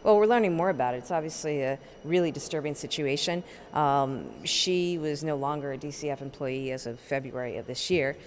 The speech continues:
um, but a disturbing situation, and we'll continue to learn more from authorities as they investigate.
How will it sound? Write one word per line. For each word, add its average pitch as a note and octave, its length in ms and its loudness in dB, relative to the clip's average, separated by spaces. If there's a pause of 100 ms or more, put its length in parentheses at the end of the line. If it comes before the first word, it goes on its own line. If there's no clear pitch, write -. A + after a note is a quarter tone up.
(260)
um, D3+ 640 2
but D3+ 240 4
a C#3+ 40 -2
disturbing F3 380 -2
situation, D#3+ 800 -4 (120)
and C#3 420 -4
we'll C#3+ 380 -2
continue D3 360 -6
to C#3 80 -6
learn C#3 220 -6
more C3 280 -6
from C3 500 -8 (340)
authorities D3 540 -2
as C3+ 200 0
they C3 140 -4
investigate. B2 600 -6